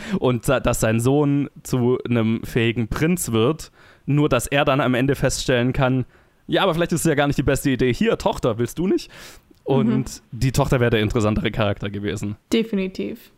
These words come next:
Speaker 1: Und das ist, finde ich, eine total verschenk-, verschenkte Idee, weil der Film versucht, es zweigleisig zu fahren, aber verliert dadurch halt die interessantere Storyline über große Teile des Films total aus dem Blick.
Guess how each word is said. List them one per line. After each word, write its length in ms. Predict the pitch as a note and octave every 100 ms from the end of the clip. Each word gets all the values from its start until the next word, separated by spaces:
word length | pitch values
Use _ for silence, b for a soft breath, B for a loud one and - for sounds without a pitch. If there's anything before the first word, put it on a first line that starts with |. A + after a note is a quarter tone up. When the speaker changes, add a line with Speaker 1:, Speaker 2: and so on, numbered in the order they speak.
| _
Speaker 1:
Und 320 | C3+ B2+ A#2
das 160 | D#3 -
ist, 240 | - -
finde 220 | - D3
ich, 80 | C3
eine 120 | C3+
total 280 | A#2+ B2+ C3+
verschenk-, 420 | C3+ - C3+ B2
verschenkte 540 | A#2 B2 C3+ C3+ B2+ B2
Idee, 500 | C3 A#2 A#2 C3+ E3+ E3+ B B
weil 340 | - A#2+ B2 B2
der 160 | A#2+
Film 560 | A2 - C#3 C3+ C#3 C3+
versucht, 400 | - A#2+ D#3+ -
es 140 | C#3+
zweigleisig 600 | - A#2 C3+ C#3+ C3 B2+ -
zu 100 | B2+
fahren, 400 | C#3 B2+ B2+ -
aber 320 | A#2 A2 G#2+
verliert 500 | A#2 A2 A#2 B2+ -
dadurch 380 | G#2+ G#2+ G#2 -
halt 380 | G#2+ G#2 G2+ b b b _
die 140 | A#2+
interessantere 560 | B2 A#2 A2+ A2+ A2 G#2+
Storyline 560 | - G#2+ G#2+ G2+ G#2 -
über 260 | A#2+ G#2+
große 320 | G#2+ A2+ A2 G#2
Teile 200 | G#2+ G#2
des 140 | G#2+
Films 280 | G#2+ G#2 -
total 220 | - - -
aus 160 | -
dem 80 | D#3
Blick. 220 | - -